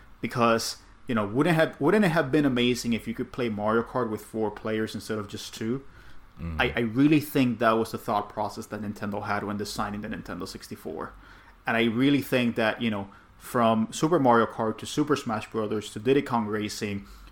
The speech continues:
Speaker 1: GoldenEye, all those four-player games, I think you can thank Mario Kart for that. So,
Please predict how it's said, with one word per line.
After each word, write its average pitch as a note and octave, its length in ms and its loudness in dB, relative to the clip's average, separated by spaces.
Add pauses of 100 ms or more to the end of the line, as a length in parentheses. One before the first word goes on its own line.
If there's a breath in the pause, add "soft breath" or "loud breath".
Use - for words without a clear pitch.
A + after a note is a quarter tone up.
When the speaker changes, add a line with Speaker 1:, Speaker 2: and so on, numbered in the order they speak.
(360 soft breath)
Speaker 1:
GoldenEye, A#2 680 4 (100)
all D3 240 6
those D#3 200 0
four-player B2 920 0
games, G2+ 600 -4 (460 soft breath)
I B2 100 -2
think F3 320 -6
you C#3+ 60 2
can A#2+ 160 -4
thank A2+ 260 -4
Mario G#2 280 -2
Kart - 240 -10
for - 160 -12
that. F2+ 260 -10 (360 soft breath)
So, - 240 -4